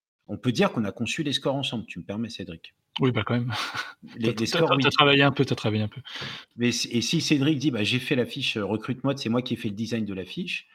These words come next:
Speaker 1: ça serait pas vrai. D'accord ? Donc, j'arrive, Darcy. Donc, la notion de feedback, elle est vraiment importante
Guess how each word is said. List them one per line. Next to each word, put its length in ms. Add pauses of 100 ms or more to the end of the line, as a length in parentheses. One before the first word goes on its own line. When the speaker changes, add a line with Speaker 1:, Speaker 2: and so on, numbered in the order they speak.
(500)
Speaker 1:
ça 160
serait 220
pas 100
vrai. 260 (1160)
D'accord ? 420 (560)
Donc, 380 (600)
j'arrive, 300
Darcy. 400
Donc, 300
la 120
notion 280
de 40
feedback, 400
elle 80
est 40
vraiment 400
importante 560